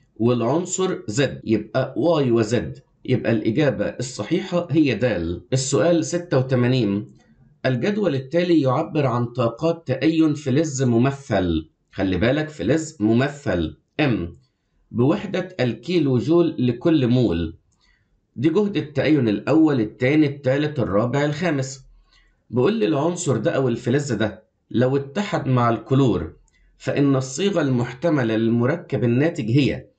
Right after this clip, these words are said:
يبقى أنا لازم أعرف العنصر ده تكافؤه إيه أو عدد تأكسده كام، موجب واحد، موجب اتنين، موجب تلاتة،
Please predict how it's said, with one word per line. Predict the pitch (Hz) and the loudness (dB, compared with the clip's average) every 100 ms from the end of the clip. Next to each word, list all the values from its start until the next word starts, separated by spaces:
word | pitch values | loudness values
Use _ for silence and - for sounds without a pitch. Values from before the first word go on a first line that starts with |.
| _ _ _ _ | _ _ _ _
يبقى | 104 113 - | -2 0 0
أنا | 202 | 0
لازم | 185 202 185 - | 0 0 0 0
أعرف | 175 175 165 | -2 -2 -2
العنصر | 131 127 170 151 | -2 0 -2 -2
ده | 104 156 | -2 -2
تكافؤه | 131 151 156 - 131 | -2 -2 -4 -2 0
إيه | 143 123 - | 2 0 0
أو | 135 127 | 0 0
عدد | 143 175 156 | 0 -2 -4
تأكسده | - - 127 - 156 123 | -2 -2 -2 -2 -2 0
كام، | 143 117 | 0 2
موجب | 147 131 98 | 2 0 0
واحد، | 110 131 135 107 | -2 -2 -2 -2
موجب | 107 98 98 | 0 0 -2
اتنين، | 87 104 131 127 107 | -2 0 2 4 2
موجب | 104 104 101 | 2 0 -4
تلاتة، | - 101 131 135 | -2 0 0 -2